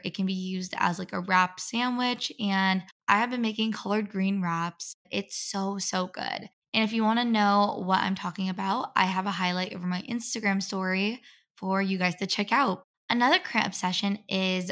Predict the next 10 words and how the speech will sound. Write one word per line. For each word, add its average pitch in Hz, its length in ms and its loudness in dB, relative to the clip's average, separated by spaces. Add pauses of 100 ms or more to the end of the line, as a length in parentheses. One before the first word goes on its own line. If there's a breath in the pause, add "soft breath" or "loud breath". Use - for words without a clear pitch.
early 190 260 0
mornings. 185 640 0 (100)
As 180 160 2
I 180 80 -4
said, 180 460 -4
been 180 320 -2
loving 185 580 -2
the 190 80 0
early 185 300 -2
mornings. 185 720 -2